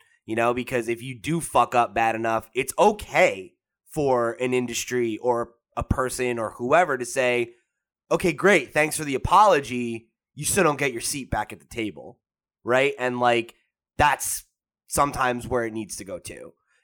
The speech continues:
is that, like, in a pot, like, I do think that you're right. One size doesn't fit all, and there are a lot of cases where,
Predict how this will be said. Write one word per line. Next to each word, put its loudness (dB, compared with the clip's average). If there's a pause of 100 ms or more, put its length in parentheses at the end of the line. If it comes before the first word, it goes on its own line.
is -2
that, 2
like, 0
in 0
a -2
pot, 0
like, 2 (280)
I 2
do 0
think -4
that 0
you're 0
right. 0
One 2
size 2
doesn't -4
fit -4
all, 2 (240)
and -4
there 2
are 2
a 2
lot 4
of -4
cases -4
where, 0